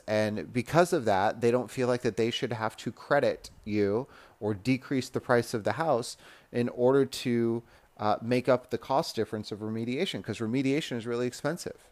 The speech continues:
right? I mean, let's say that you were gonna remediate something in a house, you find a problem, and it's, let's just say it's gonna cost, I don't know, fifteen, twenty thousand dollars, let's say, to remediate whatever's going on there.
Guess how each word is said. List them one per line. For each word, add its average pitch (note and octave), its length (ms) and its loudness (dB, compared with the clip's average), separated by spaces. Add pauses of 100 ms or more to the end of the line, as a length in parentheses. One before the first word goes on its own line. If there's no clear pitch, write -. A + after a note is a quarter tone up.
(120)
right? G#2+ 360 2 (440)
I C3 100 0
mean, C3+ 260 2 (420)
let's D#3 160 2
say F#3+ 160 4
that E3 120 2
you D3 140 2
were C#3+ 160 2
gonna A#2+ 200 0
remediate B2 420 2
something G2+ 540 -4 (260)
in A2 120 -8
a A2 60 -4
house, C3+ 320 -4
you A2+ 60 -6
find B2 240 -4
a A2 60 -2
problem, B2+ 360 -2
and G#2 120 -2
it's, G#2 240 -6 (100)
let's C#3+ 160 -4
just D#3+ 160 -6
say D#3+ 120 2
it's D3+ 120 -2
gonna C#3+ 180 -8
cost, - 640 -4 (200)
I D3+ 60 -12
don't D#3 80 -6
know, B2+ 140 -6 (120)
fifteen, D3+ 340 -6
twenty C#3+ 260 -2
thousand C3 340 0
dollars, A#2 420 2
let's G#2+ 120 -8
say, G#2 140 0
to F#2+ 80 0
remediate G#2+ 460 0
whatever's G#2+ 360 -2
going G#2 220 -2
on B2+ 220 -2
there. F#2+ 260 0